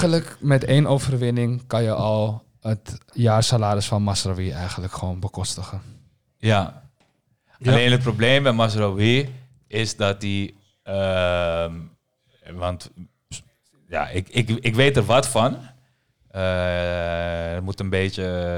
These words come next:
Speaker 2: eh, wel een beetje nadenken over wat ik zeg, maar wat ik in ieder geval heb begrepen is dat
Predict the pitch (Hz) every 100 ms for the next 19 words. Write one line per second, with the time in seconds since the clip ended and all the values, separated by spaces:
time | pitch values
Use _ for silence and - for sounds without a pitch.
0 | 85 87 87 92 92 92 92 95 92 92
1 | 92 80 78 92 - 113 120 104 101 104
2 | - - - _ _ _ 110 107 147 160
3 | 165 160 151 131 127 117 120 127 131 143
4 | 143 - _ _ - 101 - 101 98 -